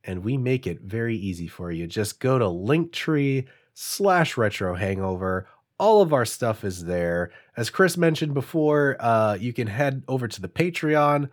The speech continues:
from that link. And if you donate at any tier, doesn't matter what it is,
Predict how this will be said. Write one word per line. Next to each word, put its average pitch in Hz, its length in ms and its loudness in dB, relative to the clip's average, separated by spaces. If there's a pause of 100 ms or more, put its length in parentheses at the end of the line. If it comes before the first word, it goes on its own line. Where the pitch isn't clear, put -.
(180)
from 170 440 0
that 90 220 0
link. 92 380 -4 (340)
And 117 420 2
if 120 240 -6
you 123 160 -4
donate 139 440 0
at 107 280 0 (480)
any 254 380 2
tier, 165 380 0
doesn't 127 220 -2
matter 135 200 -4
what 170 260 -2
it 190 80 2
is, 160 320 4